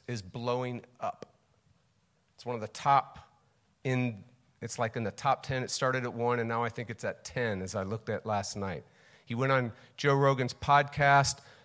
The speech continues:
blew everybody's minds on Joe Rogan's podcast.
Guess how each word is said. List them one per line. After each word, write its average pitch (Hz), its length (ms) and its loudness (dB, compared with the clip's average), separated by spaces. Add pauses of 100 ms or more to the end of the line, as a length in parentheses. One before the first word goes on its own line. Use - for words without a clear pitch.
(140)
blew 139 400 4
everybody's 139 560 0
minds 120 380 0
on 110 140 -4
Joe 113 140 -4
Rogan's 110 340 -4
podcast. 95 720 -6